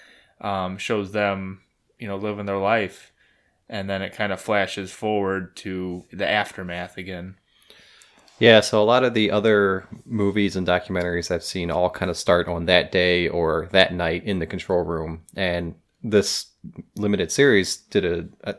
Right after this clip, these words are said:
Speaker 2: interesting take of waiting to show us that until the very end and explaining it as they go along.
Speaker 1: Right.
Speaker 2: Uh, and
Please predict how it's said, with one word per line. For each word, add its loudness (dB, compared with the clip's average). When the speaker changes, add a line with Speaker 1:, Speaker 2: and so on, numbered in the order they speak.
Speaker 2:
interesting -6
take -2
of -4
waiting 0
to -12
show -2
us -8
that -2
until -10
the -6
very -2
end -2
and -2
explaining 0
it -2
as -2
they -4
go 0
along. -4
Speaker 1:
Right. -2
Speaker 2:
Uh, -4
and -4